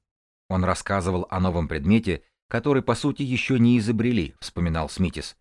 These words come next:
"Это было волшебно, и я подумал: я хочу этим заниматься, пойду изучать химию".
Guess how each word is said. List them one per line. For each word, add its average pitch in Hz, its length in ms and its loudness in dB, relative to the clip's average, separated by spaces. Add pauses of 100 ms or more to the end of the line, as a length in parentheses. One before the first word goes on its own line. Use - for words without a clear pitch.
(380)
"Это 107 220 -2
было 90 260 0
волшебно, 80 580 -2
и 82 140 -10
я 92 140 -2
подумал: 80 480 -4 (380)
я 101 240 2
хочу 113 540 -2
этим 113 280 0
заниматься, 110 680 2 (320)
пойду 101 360 0
изучать 95 380 -4
химию". 76 400 -6